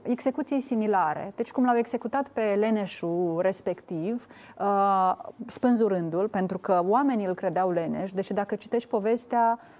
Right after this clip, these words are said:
așa la o primă lectură îi apare, uh, dar este foarte subversivă. De fapt, îți pui multe întrebări dacă o citești cu un ochi critic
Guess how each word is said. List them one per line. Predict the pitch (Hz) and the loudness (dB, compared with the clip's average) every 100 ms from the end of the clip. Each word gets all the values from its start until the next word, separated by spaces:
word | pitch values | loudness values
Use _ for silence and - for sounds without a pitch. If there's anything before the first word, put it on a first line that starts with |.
| - | -4
așa | 196 - | -2 2
la | 269 | 2
o | 214 | 4
primă | 247 247 | 4 4
lectură | 226 220 - 240 | 2 0 0 2
îi | 233 220 | 4 2
apare, | 214 311 285 226 196 - | 2 2 2 4 2 2
uh, | 190 180 | 0 2
dar | 190 | 2
este | 208 226 247 | 2 0 -4
foarte | - 262 220 214 | 0 2 2 -4
subversivă. | - 202 226 240 311 233 175 | -4 -2 -2 -2 -2 0 0
De | 180 | -2
fapt, | 196 214 - - | -2 -6 -6 -6
îți | 226 - - | -6 -8 -6
pui | 285 | 0
multe | 277 330 330 - | 2 2 2 0
întrebări | 175 196 180 208 185 | -2 -2 0 0 0
dacă | 180 196 | -2 -4
o | |
citești | - 196 202 - | -6 -4 -6 -6
cu | - | -6
un | 190 | 0
ochi | 190 190 - 185 180 175 | 0 -2 -4 -2 -2 -2
critic | - 196 156 170 | -2 -2 -4 -12